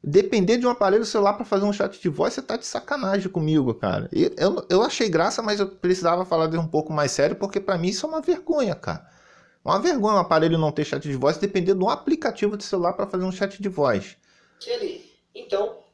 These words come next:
Speaker 2: esse aqui é um dos benefícios que está no aplicativo, tá? Não faz sentido só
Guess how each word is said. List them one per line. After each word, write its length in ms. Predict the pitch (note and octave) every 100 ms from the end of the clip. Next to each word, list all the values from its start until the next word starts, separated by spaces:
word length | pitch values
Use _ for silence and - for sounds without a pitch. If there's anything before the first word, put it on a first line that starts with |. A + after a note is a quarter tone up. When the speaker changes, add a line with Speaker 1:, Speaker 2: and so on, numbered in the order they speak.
| _ -
Speaker 2:
esse 320 | G3 - A3
aqui 180 | - G3+
é 80 | G3+
um 60 |
dos 160 | F#3+ F#3
benefícios 640 | G3+ F#3+ - G3+ G3+ -
que 100 | G#3
está 420 | - F3 - - _ _ - C#3+
no 240 | E3+ A3+
aplicativo, 880 | C4 A#3+ - A#3+ - - F#3 E3+ G#2 -
tá? 380 | C3+ E3 - _ _
Não 140 | G3+ A3
faz 220 | A3 A3
sentido 600 | A#3 G#3 A3 G3+ F3+ -
só 500 | - - F#3+ F#3